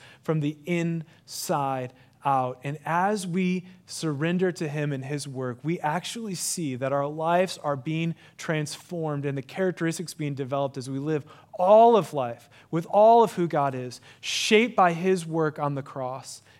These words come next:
empowered by the Spirit, we begin living a different way. We see our hearts renewed. We see, instead of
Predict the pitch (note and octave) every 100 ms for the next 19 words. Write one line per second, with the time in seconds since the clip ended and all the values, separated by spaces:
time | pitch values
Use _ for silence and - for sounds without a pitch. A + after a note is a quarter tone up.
0 | - D3 - F#3+ F#3+ G3 F3 D#3 C#3 -
1 | - C3+ B2 A#2+ - _ - F3 F3 E3
2 | D#3+ D3 C3+ C3+ D#3 D#3 E3 D#3+ D#3 -
3 | _ C#3 A#2+ C#3+ B2+ C#3+ C3 C3+ C3+ C3
4 | B2 A#2 B2 - D#3+ C3+ B2 - C#3 B2+
5 | - B2+ A#2+ B2 A#2+ A#2 C3+ - F3 D#3+
6 | D3 E3+ D3+